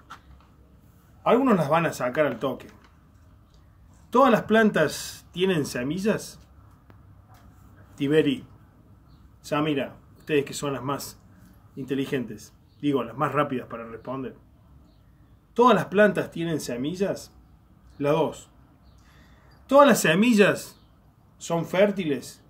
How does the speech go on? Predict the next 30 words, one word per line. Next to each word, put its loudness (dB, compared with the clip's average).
¿Pueden -2
originar -4
una -4
planta? -2
¿O -2
hay -2
semilla -4
que -6
no -6
sirve? -8
¿Vieron 2
las 0
semillas -4
que -8
tiene -6
la -4
banana? -4
Las -8
semillas -6
esas -10
negritas -6
que -6
hay -2
adentro -6
de -2
la -4
banana, -6
esas -14
no -16
sirven. -8